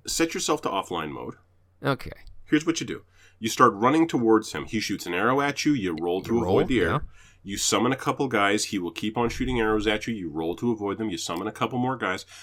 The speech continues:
Speaker 1: Those guys will go and attack him. As soon as his back is turned, you mount up, you select your bow, and you start shooting him.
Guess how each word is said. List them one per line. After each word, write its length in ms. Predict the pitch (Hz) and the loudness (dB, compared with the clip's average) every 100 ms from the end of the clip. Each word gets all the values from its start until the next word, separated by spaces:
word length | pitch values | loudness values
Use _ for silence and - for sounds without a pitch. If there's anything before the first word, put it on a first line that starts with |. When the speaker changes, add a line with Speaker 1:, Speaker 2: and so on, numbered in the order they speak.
| - | -6
Speaker 1:
Those 220 | - 147 170 | 0 2 4
guys 260 | 131 113 | 2 2
will 80 | 123 | 0
go 160 | 110 101 | -2 -2
and 100 | 101 | -4
attack 380 | - 139 151 | -4 -6 -4
him. 140 | - 73 | -6 -6
As 80 | - | -2
soon 200 | 147 190 | 0 0
as 120 | 202 | -2
his 120 | 131 | -4
back 300 | - 156 - | -2 -2 -2
is 100 | 90 | -4
turned, 400 | - 80 71 76 | -6 -8 -8 -8
you 80 | 90 | -4
mount 380 | 82 113 180 90 | 0 0 0 -4
up, 220 | 80 - _ _ _ _ - | -6 -8 _ _ _ _ -8
you 240 | 98 95 | -4 -2
select 400 | 90 - 110 - | -2 0 0 0
your 80 | 101 | -4
bow, 480 | 82 113 107 80 78 | 0 2 4 0 -4
and 140 | 101 | -6
you 60 | 104 | -6
start 300 | - 69 64 | -6 -8 -6
shooting 300 | - 95 87 | -6 -6 -6
him. 160 | 69 | -12